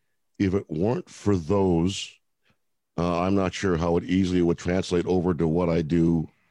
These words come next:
at a sporting event, because it's the same thing. It's the exact same thing.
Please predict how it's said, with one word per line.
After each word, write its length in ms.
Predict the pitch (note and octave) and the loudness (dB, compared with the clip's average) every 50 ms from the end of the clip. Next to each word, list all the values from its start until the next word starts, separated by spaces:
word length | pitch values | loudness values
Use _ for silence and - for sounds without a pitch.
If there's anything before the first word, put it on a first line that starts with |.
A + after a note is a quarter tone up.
| _ - | _ -4
at 100 | E2+ F2 | -2 -2
a 60 | F2+ | -2
sporting 380 | - - - A2+ E3 F#3+ F3+ B2 | -4 -4 -2 -2 -2 0 -2 -2
event, 280 | F#2 - - B1+ - - _ _ _ _ _ _ _ _ _ _ _ _ _ | -4 -4 -6 -10 -12 -12 _ _ _ _ _ _ _ _ _ _ _ _ _
because 400 | - F2 - - - F#3 A#3+ G3+ | -10 -10 -8 -4 -2 -2 0 -2
it's 140 | G#3+ F3 - | -4 -8 -8
the 80 | - C#3 | -8 -8
same 300 | - - D3 D#3 F3 E3+ | -4 0 2 2 2 2
thing. 340 | - D#3 F3 F#3+ E3 A2 - - _ _ _ _ _ _ _ _ _ _ _ _ _ _ _ | 2 2 2 2 0 0 -6 -16 _ _ _ _ _ _ _ _ _ _ _ _ _ _ _
It's 160 | - F2 D#2 - | -4 -4 -4 -2
the 160 | E2+ E2+ D#2 | -2 -2 -2
exact 600 | C#2+ B1 A#1 A1+ A#1 B1+ F2+ A2 C#3 C#3 - - | -2 -4 -6 -10 -6 -4 -2 -2 -2 -2 -4 -6
same 340 | - - A#2 B2 A#2+ G#2 F2 | -4 -2 -2 0 -2 -2 -4
thing. 280 | - - G2 F2+ D2+ | -4 -4 -4 -4 -6